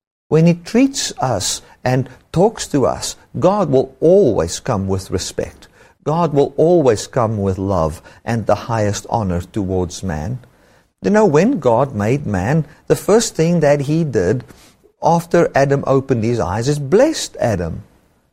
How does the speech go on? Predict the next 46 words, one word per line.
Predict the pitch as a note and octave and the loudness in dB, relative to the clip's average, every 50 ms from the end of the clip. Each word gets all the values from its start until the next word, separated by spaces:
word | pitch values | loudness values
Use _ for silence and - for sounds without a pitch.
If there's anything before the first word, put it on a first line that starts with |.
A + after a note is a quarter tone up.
| _ _ _ | _ _ _
He | - F3+ | -2 -2
spoke | F3 F3+ - A3+ G#3+ G#3+ G#3+ A3 | -2 0 2 2 2 2 2 2
well | A#3 G#3 A3+ C4 D#4 D4+ A#3 | 0 2 2 2 2 2 2
of | D3 A2+ - | 2 0 0
Adam. | - F#2 E2+ F#2+ A2 | 0 -2 -2 -2 -2
When | C3 E3+ A3+ D4 | 0 0 2 2
you | D#4+ C4+ | 0 0
speak | - - - C#3 F3+ F3+ | -2 0 0 0 -2 -2
somebody, | - - E3 D#3+ F3 F#3 G3+ G3+ | -2 -2 0 0 2 2 0 0
you | G3+ G#3+ A3 | 0 0 0
de-, | F#3 F#3 G3+ F3+ - _ | 0 0 -2 -2 -4 _
you | G3 G3+ F#3+ | -2 -2 0
declare | F#3 G3 F#3+ - - A3+ A3+ A3+ G#3+ G#3 - - - - | 0 -2 -2 0 0 2 4 4 2 0 -2 -8 -20 -8
something | - - A3 G#3 G3 A3+ A3+ A3 G#3+ F#3+ D#3+ | -4 -2 0 0 2 2 2 2 2 2 2
good | C#3 F#3+ A#3+ D4+ E4+ D#4+ A3+ | 2 2 2 2 2 0 0
about | D3+ A#2+ A2+ A2+ G#2+ G#2 G2+ - | 0 0 0 0 0 -2 -2 -2
that | - A2 G2+ - - | -2 -2 -2 -2 -4
person. | - F2 B1+ - - - - - - - _ _ _ _ _ _ _ _ _ _ _ | -4 -4 -4 -6 -8 -10 -10 -10 -12 -16 _ _ _ _ _ _ _ _ _ _ _
Somebody | - G3 F#3+ G#3+ G3+ | -2 0 0 0 0
comes | E3 - F#3+ G3+ A3+ G#3+ - | 0 2 2 2 0 -2 -2
to | - F#3+ | -2 -2
me | F#3 F#3 | 0 0
and | F#3 E3+ | 0 0
say, | - F#3+ F3 | 0 0 0
"Bertie, | C#3 D3+ E3 F#3+ F3+ F3+ - D#3 | 0 0 -2 -4 -2 -2 -2 -2
man, | D#3+ E3 F3 E3+ | 0 0 0 0
I | D#3+ E3 | 0 -2
just | F3 F3 | -2 -2
wanna | E3+ D#3 C3+ | -2 -2 -2
bless | A#2+ A2 B2+ D3 E3 D#3+ - - | 0 0 0 2 0 0 -2 -2
you. | F3 F3 E3+ E3+ E3+ - - - - - | 0 0 0 -2 -4 -10 -20 -20 -6 -2
I | - D#3 | 0 0
wanna | E3+ D#3+ C#3 B2 | 2 2 0 0
tell | - - - D#3 E3+ F3 E3+ E3+ E3 | -2 -2 0 2 4 4 4 4 4
you | D3+ C3+ D#3 E3+ F3+ | 2 2 2 2 2
that | E3 C#3+ B2+ - | 2 0 0 2
that | B2+ B2 A2+ | 2 0 0
message | - A#2+ B2+ C#3+ D#3 D#3+ - F#3 D#3 - | 0 -2 0 0 0 0 0 -2 -6 -6
you | C3+ | -6
preached | B2 - - D3 D#3 - - | -4 0 0 0 0 0 -2
was | B2 A2 G2 G2 G2+ - - | -2 0 0 0 -2 -2 0
awesome, | C3+ D#3 D#3+ D3+ - - E3 D#3 D#3 C#3+ - - - - - - | 0 2 2 0 0 0 0 0 0 0 -4 -10 -18 -16 -6 -4
and | A#2+ B2+ | -2 -2
thank | A#2+ - - D#3 D#3 E3+ F3+ E3+ E3+ - - | -2 -2 0 2 4 4 4 2 0 -2 0
you | F#3 F3+ | 0 0
for, | E3+ - - - - C3 C3 C3 C3 C3 C3 B2 | 0 -2 -4 -2 2 2 4 4 4 2 0 -2